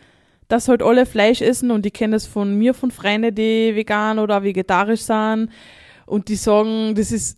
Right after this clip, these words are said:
die Vegetarier seit zehn Jahren und es ist trotzdem noch immer ein Thema in der Familie und ich hab einfach das nicht so wirklich einschätzen können,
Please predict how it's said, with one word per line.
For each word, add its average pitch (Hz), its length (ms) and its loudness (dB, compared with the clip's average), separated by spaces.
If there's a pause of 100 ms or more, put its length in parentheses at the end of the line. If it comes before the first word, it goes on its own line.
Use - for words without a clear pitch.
die 185 240 -8
Vegetarier 220 540 0
seit - 220 -4
zehn 285 340 2
Jahren 247 320 2
und 208 60 -2
es 214 120 -4
ist 220 140 -8
trotzdem 254 400 -6
noch 208 120 -6
immer 190 240 -6
ein 165 120 -4
Thema 170 280 -8
in 135 100 -10
der 160 80 -10
Familie 175 480 -8
und 190 120 -6
ich 208 80 0
hab 214 120 -2
einfach 202 280 -8
das - 220 -8
nicht 214 160 -4
so 202 120 -10
wirklich 202 320 -6
einschätzen 196 460 -8
können, 196 260 -6